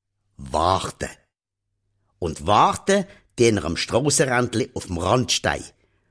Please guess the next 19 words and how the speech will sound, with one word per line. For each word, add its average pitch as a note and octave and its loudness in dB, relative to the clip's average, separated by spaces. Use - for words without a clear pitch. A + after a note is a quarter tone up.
Und F#2 -4
weil D3+ 4
wir C3+ 2
auf A2+ 0
dem F#2 -2
Randstein D#3 2
den D3+ 2
warten, C#3+ 0
sagen G2 0
wir F#2 2
dem F2 -2
Randstein G#2 0
von D#2+ -4
jetzt F#2+ 0
weg E2+ -2
nicht E2 -2
mehr D2+ -4
Randstein, F2 -2
sondern G#2 0